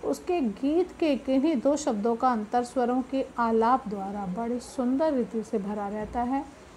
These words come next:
और ऐसा प्रतीत होता है कि वे दोनों शब्द विलीन होते हुए एक दूसरे में मिल जाते हैं। बात पैदा करना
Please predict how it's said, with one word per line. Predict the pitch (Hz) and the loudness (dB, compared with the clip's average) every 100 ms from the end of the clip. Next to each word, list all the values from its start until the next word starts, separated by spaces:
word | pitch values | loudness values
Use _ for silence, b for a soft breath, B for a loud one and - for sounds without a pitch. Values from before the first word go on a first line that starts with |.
| B - | B 2
और | 247 | 4
ऐसा | - 233 262 | 4 4 4
प्रतीत | 277 240 214 - 285 - | 2 2 0 0 -2 0
होता | 240 226 | 0 2
है | 226 220 233 | 0 2 0
कि | 233 277 | 0 -2
वे | 269 254 | 0 2
दोनों | 214 202 233 269 294 | 0 0 0 2 0
शब्द | 294 233 202 | 0 -2 0
विलीन | 202 208 220 240 233 | 0 2 4 4 4
होते | 208 208 - | -2 -6 -4
हुए | 208 208 254 | 0 2 2
एक | - 285 311 269 | 2 0 0 0
दूसरे | 220 196 - 214 214 | -2 -4 -6 -4 -2
में | 220 262 | 0 0
मिल | 233 208 208 | 2 0 -2
जाते | 190 190 160 - | -4 -8 -8 -10
हैं। | 147 160 202 180 - - - - - - - - - - - - - - - - - - - - - - - - - - - - - - - - - - - - - - - - - - - - - 233 | -10 -8 -8 -8 -12 -18 -20 -20 -20 -20 -20 -20 -18 -18 -20 -20 -20 -20 -20 -20 -20 -18 -18 -18 -20 -20 -20 -20 -20 -20 -20 -20 -20 -20 -20 -20 -20 -20 -20 -20 -20 -20 -20 -20 -20 -20 -20 -20 -8 2
बात | 233 262 277 | 6 6 4
पैदा | 254 233 247 247 | 2 2 4 2
करना | 247 240 254 | 2 2 2